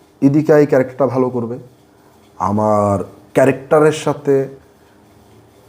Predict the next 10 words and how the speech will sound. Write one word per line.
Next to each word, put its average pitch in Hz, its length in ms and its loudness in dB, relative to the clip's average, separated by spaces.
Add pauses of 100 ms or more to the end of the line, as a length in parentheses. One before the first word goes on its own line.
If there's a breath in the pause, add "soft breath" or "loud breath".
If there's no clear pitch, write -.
(140)
আমার 107 300 0
গল্পের 127 440 4
ক্যারেক্টারের 165 420 0
সাথে 156 180 -4
ইদিকা 139 300 0
যায়, 113 220 -2 (760)
এর 143 140 2
জন্য 135 260 0
ইদিকারে 101 400 -4
নেওয়া। - 340 -18